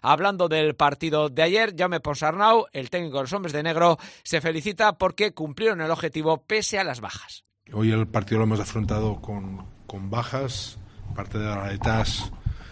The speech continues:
Speaker 2: Melvin salió con un golpe fuerte del partido de Girona, eh, y Xavi ya lo sabéis, ¿no? Bueno, pues todo esto suponía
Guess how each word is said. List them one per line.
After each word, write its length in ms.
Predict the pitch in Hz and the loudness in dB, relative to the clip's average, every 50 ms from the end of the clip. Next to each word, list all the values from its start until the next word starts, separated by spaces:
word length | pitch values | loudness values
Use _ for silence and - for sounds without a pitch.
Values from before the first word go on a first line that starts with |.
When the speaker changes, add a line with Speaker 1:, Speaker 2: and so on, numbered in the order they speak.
| - - - _ - | -20 -20 -20 _ -2
Speaker 2:
Melvin 440 | 113 113 110 107 101 110 110 104 101 | 0 0 2 2 2 2 2 0 0
salió 280 | - - 104 104 104 98 | -2 -2 -2 -2 -2 -2
con 120 | 104 101 | -2 -2
un 120 | 101 98 | -2 -2
golpe 260 | 95 101 101 95 - 95 | -2 -2 -2 -2 -4 -8
fuerte 440 | - - 104 104 98 101 - 104 | -6 -4 -4 -4 -4 -4 -4 -4
del 200 | 98 98 98 95 | -4 -2 -4 -6
partido 340 | 95 - 95 - - 101 95 | -6 -8 -10 -10 -8 -8 -8
de 60 | 98 | -6
Girona, 720 | 92 - 101 95 110 113 117 117 120 117 120 123 120 107 - - - - - - - - - - - - | -6 -6 -4 0 2 4 4 4 4 4 2 2 0 -2 -6 -12 -16 -18 -18 -20 -20 -20 -20 -20 -12 -8
eh, 600 | 107 101 98 98 98 95 95 92 92 92 92 95 92 92 98 95 | -6 -6 -4 -4 -4 -6 -6 -8 -8 -8 -10 -8 -6 -6 -6 -6
y 120 | 104 104 | -8 -8
Xavi 260 | 95 - 101 95 95 95 | -8 -8 -6 -6 0 2
ya 140 | 95 - | 2 2
lo 80 | - - | 2 0
sabéis, 440 | - - 87 82 90 87 - - - - | -4 -6 -8 -8 -10 -12 -14 -16 -12 -10
¿no? 160 | 101 107 123 - - - - - - - | -8 -8 -8 -12 -16 -20 -20 -18 -8 -6
Bueno, 180 | 104 98 92 | -4 -4 -4
pues 160 | 85 - 85 | -6 -10 -12
todo 220 | - - 92 90 95 | -12 -10 -8 -8 -8
esto 200 | 92 - - 104 | -8 -8 -8 -8
suponía 760 | - - 90 - 101 101 104 104 104 104 107 107 104 104 - | -8 -8 -6 -4 0 0 2 2 2 0 0 0 -2 -4 -6